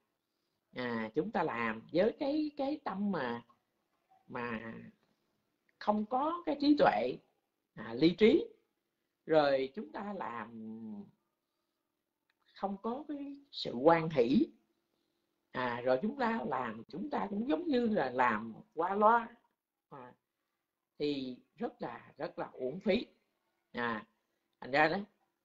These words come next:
à, đây là những cái điều để mà chúng ta biết trong khi mà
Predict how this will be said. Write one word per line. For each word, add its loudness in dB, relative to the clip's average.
à, -6
đây 4
là -6
những -6
cái -4
điều 2
để -2
mà -6
chúng -6
ta -2
biết 2
trong -2
khi 0
mà -10